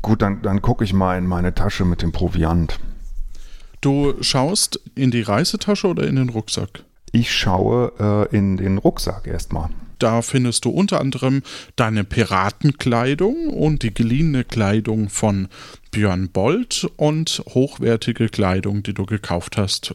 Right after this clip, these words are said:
Speaker 2: für Sam und Koja aus dem Nadel und Faden, sowie eine Triangel, zwei Wollknäule, je eins in Orange und Blau und diverse Zettel.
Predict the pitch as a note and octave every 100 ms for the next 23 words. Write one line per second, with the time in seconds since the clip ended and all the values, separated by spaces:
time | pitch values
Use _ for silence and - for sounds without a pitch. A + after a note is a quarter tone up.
0 | - - - G2+ G2 F#2+ - G2+ F#2 -
1 | G#2+ - - G2 F#2+ G2+ G#2 - A2+ G2+
2 | - - - - - G#2 F#2+ F2 F2 F#2
3 | G2 - C#3+ F3+ F3+ F3 C3+ A#2+ B2+ A2+
4 | G#2+ C3 A#3 - G3 F#3+ F#3+ - - -
5 | - B2 D3+ F3 C#3+ B2+ D3+ - B2+ A2+
6 | A#2 A#2 A#2+ - - - - A#2 C3 -
7 | A2+ A#2 - - G#2+ F#2 F2+ F#2+ G#2+ -
8 | - C3 A#2+ - G#2 F#2+ - - - -
9 | A#2+ A#2 - B2 A#2 F#2 - A#2 - -
10 | G2 - C#3